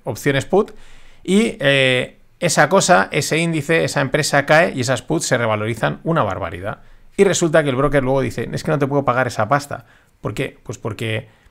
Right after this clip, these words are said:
Eh, hay aquí un problema y no la tengo, sobre todo cuando mucha gente reclama esa pasta. Esto, este es uno de los problemas, puedes acertar y que luego encima llegue y no cobres. Pero esto es algo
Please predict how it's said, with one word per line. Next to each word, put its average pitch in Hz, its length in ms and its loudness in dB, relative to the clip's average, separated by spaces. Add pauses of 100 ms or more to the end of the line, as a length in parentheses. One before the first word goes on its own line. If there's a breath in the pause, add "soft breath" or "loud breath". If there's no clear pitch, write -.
(380 loud breath)
Eh, 127 260 -4
hay 135 280 0
aquí 135 180 0
un 135 80 2
problema 143 540 4
y 139 160 -2
no 143 120 0
la 127 120 2
tengo, 131 260 0
sobre 117 200 -4
todo 139 140 0
cuando 135 240 2
mucha 151 320 0
gente 139 280 0
reclama 120 380 0
esa 107 200 -2
pasta. - 360 -4 (680 soft breath)
Esto, 185 680 8
este 180 220 2
es 170 80 2
uno 180 100 2
de 151 80 4
los 143 140 0
problemas, 156 400 2
puedes 165 260 2
acertar 135 640 4
y 135 100 -4
que 139 100 -4
luego 160 160 2
encima 160 360 0
llegue 160 340 0
y 139 120 -4
no 139 180 -2
cobres. 139 400 0 (340 soft breath)
Pero 160 140 4
esto 170 140 4
es 175 80 2
algo 185 420 4